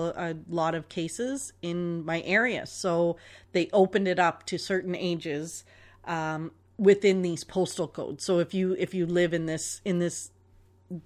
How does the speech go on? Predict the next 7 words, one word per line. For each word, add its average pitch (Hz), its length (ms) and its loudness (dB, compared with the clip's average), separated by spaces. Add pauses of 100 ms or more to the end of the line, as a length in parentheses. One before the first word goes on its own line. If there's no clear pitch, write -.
(340)
area, 190 560 4 (400)
uh, 151 320 -2
you 160 180 -4
qualified 143 580 -2
to 143 80 -12
go. 139 300 -6
So, 135 500 -2